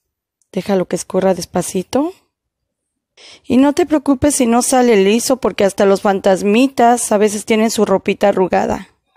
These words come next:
Antes de meterla al refri, yo, al congelador, yo las voy a poner, tratar de poner ahorita que todavía están frescas los ojitos. Mira, aquí están las dos opciones de banana.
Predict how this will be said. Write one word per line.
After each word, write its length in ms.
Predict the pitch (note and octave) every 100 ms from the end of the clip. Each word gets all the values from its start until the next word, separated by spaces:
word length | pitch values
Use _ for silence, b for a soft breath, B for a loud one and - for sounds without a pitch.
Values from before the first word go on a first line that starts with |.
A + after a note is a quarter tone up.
| _ _ _ _ _ -
Antes 520 | G#3 A3+ - D4+ C#4+
de 120 | G#3+
meterla 600 | F#3+ F#3 G#3 G#3 A3+ A#3+
al 380 | - - F3+ F3
refri, 520 | F#3+ A3+ - D4 D4+
yo, 280 | A3 G3+ -
al 320 | F#3 F3+ E3+
congelador, 680 | - F#3 F#3+ F3 G#3 C4 C4+
yo 260 | - A3+ B3
las 320 | B3 G#3 F3+
voy 160 | G#3 A3+
a 60 |
poner, 460 | - G3 G3+ B3+ C4+
tratar 280 | G3 - G#3
de 80 |
poner 320 | A#3 G3+ G3+ G#3+
ahorita 240 | G3+ A3+
que 100 | G#3+
todavía 280 | - G3+ G#3
están 260 | - G3+
frescas 380 | F#3+ G#3 - A#3+
los 180 | G3+ -
ojitos. 560 | F3+ G3 - E3 - - _ _ _ -
Mira, 300 | A#3 A3+ G3
aquí 160 | G3
están 240 | B3+ D4 C#4+
las 160 | B3
dos 180 | A3+ A3
opciones 480 | A#3+ - A3+ A#3 G3+
de 120 | G3
banana. 520 | F#3 F#3 F#3 E3+ D#3